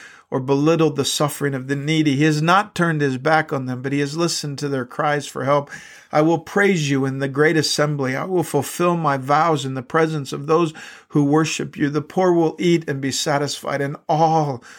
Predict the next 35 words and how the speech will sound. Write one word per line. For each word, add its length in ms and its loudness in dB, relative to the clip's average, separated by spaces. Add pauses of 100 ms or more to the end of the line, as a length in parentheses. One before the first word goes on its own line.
(160)
who 140 -2
seek 460 0
the 100 -2
Lord 300 2
will 120 -4
praise 380 -4
him. 180 -6
Their 180 0
hearts 420 -2
will 160 0
rejoice 1000 -2 (640)
with 120 -2
everlasting 800 2
joy. 260 2
The 160 2
whole 360 2
earth 440 2
will 160 -2
acknowledge 720 -4
the 120 -4
Lord 420 -2 (800)
and 140 -6
return 440 -2
to 120 -4
him. 240 -4
Future 560 0
generations 920 0
will 180 -2
hear 400 4
about 380 -2
the 120 -2
wonders 520 0
of 160 -6
the 100 -4
Lord." 280 0